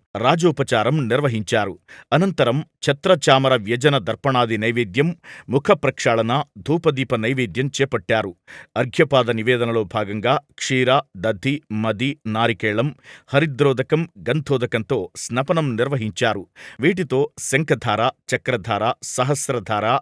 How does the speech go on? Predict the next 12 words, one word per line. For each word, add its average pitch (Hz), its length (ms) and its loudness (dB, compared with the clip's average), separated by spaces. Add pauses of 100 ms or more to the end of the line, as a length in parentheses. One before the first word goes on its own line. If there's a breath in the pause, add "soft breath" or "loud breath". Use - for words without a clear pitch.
(360 loud breath)
మహాకుంభాభిషేకాలను 117 1400 0 (160)
వైఖాన 139 500 2
సాగమోక్తంగా 120 800 -2
చేపట్టారు. 110 680 -2 (320 loud breath)
ఈ 143 100 0
సందర్భంగా 135 720 0 (220)
తైత్తరీయ 147 460 4 (100)
ఉపనిషత్తు, 120 640 -2 (160)
పురుష 135 220 -2
సూక్తం, 131 480 -2 (100)
స్త్రీ 127 260 -2
సూక్తం, 123 520 -4